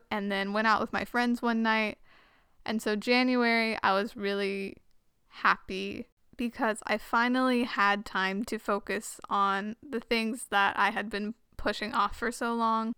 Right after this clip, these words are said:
and it made me really happy to feel balanced and in control of my life again.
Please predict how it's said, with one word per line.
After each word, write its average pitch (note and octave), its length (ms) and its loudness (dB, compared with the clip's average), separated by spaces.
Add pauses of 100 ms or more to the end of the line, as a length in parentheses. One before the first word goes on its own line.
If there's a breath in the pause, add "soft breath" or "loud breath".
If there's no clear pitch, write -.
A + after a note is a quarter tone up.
and A3 180 2
it A3+ 120 0
made B3 160 4
me B3 100 4
really A#3+ 240 4
happy G#3+ 400 2
to B3+ 80 -2
feel G3+ 460 2
balanced G#3+ 760 2 (220)
and G#3+ 200 2
in G#3+ 220 -2
control G#3 420 -4
of - 120 -6
my - 120 -8
life - 280 -8
again. - 420 -10